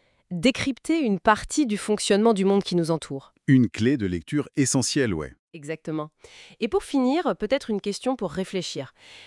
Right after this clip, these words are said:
Speaker 1: On a parlé d'écoulement laminaire, bien sage. Et on sait qu'il existe aussi l'écoulement turbulent, complètement chaotique. Mais qu'est-ce qui, dans la vie de tous les jours, décide vraiment quand on passe de l'un à l'autre ?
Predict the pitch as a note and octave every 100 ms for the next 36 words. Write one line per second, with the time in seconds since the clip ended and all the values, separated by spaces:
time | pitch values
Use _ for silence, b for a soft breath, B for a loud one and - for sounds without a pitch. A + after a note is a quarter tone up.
0 | B F#3 G3+ F#3+ G3+ G#3+ D4 G3+ F#3 G3
1 | G3+ A3+ F#3 D#3+ D3+ D3 C#3+ D#3+ G#3+ C4+
2 | F#3 C#3 D#3+ - D3 G2 F#2 - b b
3 | b F#3 E3 D3+ G#3+ A3 G3 D3 B2+ A3
4 | - F3 - B3 G#3+ - F#3 F3+ A3 B3
5 | - - G3+ F3 E3 B2 _ - F#3 F3
6 | F#3 F3 D#3+ C3+ - A2 - _ b b
7 | b b b b F#3+ G#3+ - F4 - -
8 | C#4+ B3 E3 D#3 C#3 D3+ C#4+ C4+ A#3 G#3
9 | G3 D4+ E3+ G#3+ G#3 - F4 G#3+ F#3 A3
10 | E4 E4+ G#3+ G#3 F#3 C#4 B3+ F#3 G#3+ B3
11 | A#3+ G3 D3+ - -